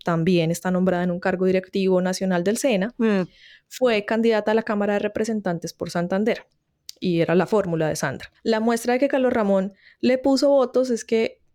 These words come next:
Speaker 1: Sandra resultó siendo el palo electoral en Chipatá, Santander.
Speaker 2: ¿Y eso por qué?
Speaker 1: Resulta que Chipatá es de la provincia de Vélez, muy cerca a Puente Nacional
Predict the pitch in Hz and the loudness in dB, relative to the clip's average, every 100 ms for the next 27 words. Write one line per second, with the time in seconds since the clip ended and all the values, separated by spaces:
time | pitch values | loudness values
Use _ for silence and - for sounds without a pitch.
0 | _ - 247 220 208 220 233 233 190 185 | _ -6 -2 0 0 2 2 2 0 -2
1 | 202 196 190 208 - 247 233 220 220 - | 0 0 2 0 0 0 2 2 0 -2
2 | 226 214 202 214 - _ _ _ - 196 | 0 2 0 -2 -10 _ _ _ -4 -2
3 | 185 - - 170 - 180 180 - 196 190 | 0 -2 -2 -6 -4 -4 -4 -4 -4 -2
4 | 214 226 233 254 202 208 202 202 226 - | -4 0 4 4 2 0 0 -2 -4 -2
5 | 233 202 _ - 240 254 240 240 262 285 | -4 -4 _ -4 -2 -2 -2 -4 -2 -2
6 | 285 285 254 233 247 _ _ 208 190 180 | 0 -2 0 -2 -4 _ _ -2 0 -2
7 | 185 202 175 165 170 180 220 196 185 214 | 0 0 0 -2 0 2 2 2 -2 -4
8 | - _ _ 202 202 190 240 190 202 190 | -8 _ _ -2 0 0 0 -2 -4 -2
9 | 202 190 175 170 170 208 208 185 180 | 0 0 0 0 -2 -2 0 0 -2